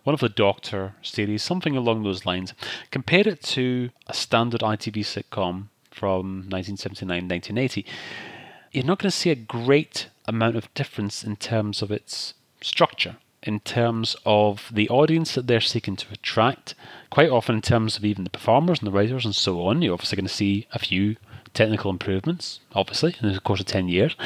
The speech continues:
But by and large, you don't see a huge gulf. Whereas, for example, if you were to compare a sitcom from nineteen sixty to nineteen seventy, apart from the obvious bits and pieces like the introduction of colour and so on, you've also got, uh, a loosening of m-, moral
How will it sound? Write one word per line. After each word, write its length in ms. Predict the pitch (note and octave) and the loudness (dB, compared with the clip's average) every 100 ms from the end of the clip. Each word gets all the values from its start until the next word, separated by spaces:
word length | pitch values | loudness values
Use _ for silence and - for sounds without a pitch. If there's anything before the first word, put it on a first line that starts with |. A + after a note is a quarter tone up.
| - - - - | -4 -2 -4 0
But 140 | D3+ D3 | 2 8
by 180 | A3+ | 8
and 120 | A3 D#3+ | 8 8
large, 480 | E3+ C#3 B2 - - - | 10 10 8 2 0 -8
you 200 | C3+ C3+ | -2 2
don't 600 | C3 E3+ F#3+ F#3 - - _ - | 8 8 8 4 -4 -6 _ -4
see 320 | - C#3 B2+ | 2 6 6
a 40 | |
huge 540 | A#2 - B2+ A#2+ - - - B2+ | 6 6 4 4 2 -2 -2 8
gulf. 540 | D3 G2 - - - - - | 8 8 2 -2 -2 -2 0
Whereas, 400 | B2+ B2 B2+ A#2+ | 6 8 8 6
for 140 | - C3+ | 2 4
example, 280 | C#3 C3 C3 | 4 6 6
if 80 | |
you 60 | C3+ | 6
were 60 | C3 | 6
to 320 | C#3 B2 A#2+ | 6 6 6
compare 280 | B2+ D#3 D#3 | 6 8 8
a 40 | |
sitcom 360 | - C3+ B2 A2+ | 6 4 2 2
from 220 | G#2+ G2 | 0 2
nineteen 280 | G2+ - G2+ | 0 0 0
sixty 480 | F#3+ - - F#2+ - - | 2 2 2 0 -2 -6
to 100 | - | 2
nineteen 240 | G#2 F#2+ - | 4 2 2
seventy, 480 | G2+ F#2+ F#2 A#2+ - | 4 4 4 4 4
apart 220 | - B2 | 6 8
from 100 | G#2+ | 8
the 40 | G2+ | 6
obvious 280 | F#2+ F#2+ | 6 4
bits 160 | - A2+ | 2 -2
and 100 | G#2 | 2
pieces 320 | G2+ - G2+ | 2 2 0
like 280 | F#2 F#2 - G#2+ | -2 -2 -8 -8
the 320 | G2+ F2+ F#2+ | -2 0 0
introduction 380 | - G2 - F#2 | -2 -4 -4 -4
of 80 | |
colour 240 | - A2+ G2+ | 0 2 2
and 100 | F#2+ | 2
so 240 | - G2+ | 2 4
on, 120 | G#2 G2+ - - - - | 4 4 -2 -4 -4 4
you've 200 | C3+ A#2 | 6 8
also 260 | A2+ - | 6 4
got, 460 | G2+ G#2 G2+ - - | 2 6 6 4 0
uh, 200 | G#2 F#2 F#2 | 2 4 4
a 60 | |
loosening 500 | G#2 A#2 - G#2 G2 | 2 2 4 2 4
of 340 | F#2+ - - - | 2 -2 -10 -8
m-, 280 | G#2+ A2 A2 | -2 -2 2
moral 440 | A#2+ G#2+ G2 G2 | 4 6 4 0